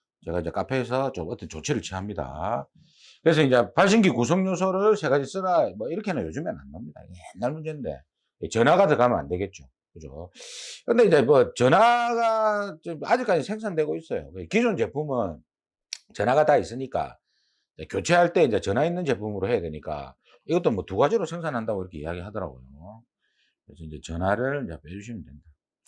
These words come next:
예전에는 이거 네 가지 쓰라 이렇게 나왔거든. 지금은 이제 세 가지 쓰라 이렇게 이제 바꿔놨어요, 문제를. 자, 그다음에 이것도 이제, 어, 실무적인 문제인데, 자, 발신기를 눌렀다. 이것도 실무에 가보면 있어.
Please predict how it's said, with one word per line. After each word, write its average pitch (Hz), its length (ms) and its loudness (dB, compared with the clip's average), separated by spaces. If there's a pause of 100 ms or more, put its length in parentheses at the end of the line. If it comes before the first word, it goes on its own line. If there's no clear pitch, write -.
(120)
예전에는 175 460 6
이거 135 140 6
네 95 140 2
가지 170 220 4
쓰라 170 280 2
이렇게 147 180 -4
나왔거든. 71 400 -12 (640)
지금은 98 300 -4
이제 78 80 -6
세 98 180 -8
가지 117 240 0
쓰라 117 300 -6
이렇게 87 260 -10
이제 65 100 -20 (380)
바꿔놨어요, 85 520 -2
문제를. 71 640 -12 (640)
자, 107 100 0
그다음에 196 340 6
이것도 214 280 4
이제, 156 140 4
어, 120 240 6 (520)
실무적인 226 540 4
문제인데, 87 400 -4
자, - 160 -10
발신기를 254 640 4
눌렀다. 90 500 -2
이것도 220 420 4 (160)
실무에 262 500 2
가보면 120 380 4
있어. 82 280 -8